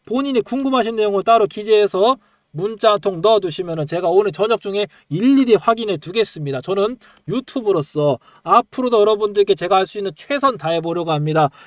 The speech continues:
여러분들도 저를 최대한 이용하십시오. 타점은 타점이고 수익도 수익이지만은 여러분들이 제 영상 보시고 스트레스 덜 받고 매매하시기 원합니다.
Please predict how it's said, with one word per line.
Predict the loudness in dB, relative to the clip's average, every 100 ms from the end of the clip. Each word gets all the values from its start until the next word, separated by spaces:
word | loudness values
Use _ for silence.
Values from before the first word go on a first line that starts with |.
| 0
여러분들도 | 2 2 0 -2 -2
저를 | 2 2 2 -2 _
최대한 | -8 -4 0 0 0
이용하십시오. | -2 -2 0 -2 -6 -4 0 0 -2 _ -20 _
타점은 | -4 -2 0 -2 -2 -2
타점이고 | -4 0 0 0 -2
수익도 | -2 -4 0 -2
수익이지만은 | 0 -4 -2 -4 -2 0 -2 -4 -8 2
여러분들이 | 4 4 2 -2 -2
제 | 0
영상 | 0 2 0
보시고 | 0 -2 2 2 2 _ _
스트레스 | -12 -10 -10 -4 -2 -2 -6
덜 | 0 0 2
받고 | 2 0
매매하시기 | 0 -4 -4 -4
원합니다. | -2 0 -2 -4 -14